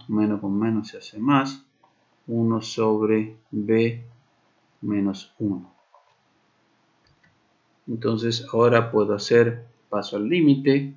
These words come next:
con lo cual me va a quedar el siguiente desarrollo, menos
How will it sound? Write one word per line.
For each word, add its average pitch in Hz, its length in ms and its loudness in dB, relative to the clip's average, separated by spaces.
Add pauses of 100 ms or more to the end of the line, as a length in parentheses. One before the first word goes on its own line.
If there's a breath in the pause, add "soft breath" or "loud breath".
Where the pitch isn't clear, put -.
(100)
con 110 140 -6
lo 104 60 -10
cual 117 180 0
me 113 100 0
va 101 80 -2
a 101 80 -10
quedar 107 420 0 (160)
el 104 120 -12
siguiente 107 440 -2
desarrollo, 104 560 -10 (120)
menos 113 600 -2